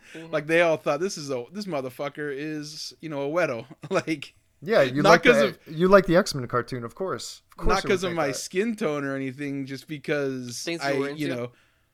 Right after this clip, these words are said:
Speaker 2: I don't, yeah, things I was into. I don't speak Spanish. Um, and because my grandpa didn't want me to have an accent, things like that, you know?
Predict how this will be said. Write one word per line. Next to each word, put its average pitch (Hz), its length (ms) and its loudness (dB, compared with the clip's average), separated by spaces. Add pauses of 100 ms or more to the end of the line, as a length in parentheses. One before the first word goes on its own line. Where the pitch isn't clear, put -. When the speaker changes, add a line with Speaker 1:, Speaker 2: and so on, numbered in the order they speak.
(120)
Speaker 2:
I 147 140 -6
don't, 156 260 -2
yeah, 165 280 2
things 175 280 -4
I 185 80 4
was 165 200 -2
into. 151 600 -6
I 131 80 -8
don't 147 160 -4
speak 165 240 -14
Spanish. 135 720 -6 (220)
Um, 117 600 -8 (460)
and 139 440 -4 (100)
because 147 240 -2
my 151 100 0
grandpa 139 320 -4
didn't 139 200 -6
want 135 160 -4
me 139 80 -2
to 135 60 -2
have 131 100 -4
an 127 80 -4
accent, 120 500 -8
things 135 200 -8
like 123 160 -8
that, 113 280 -12
you 127 100 -10
know? 127 200 -8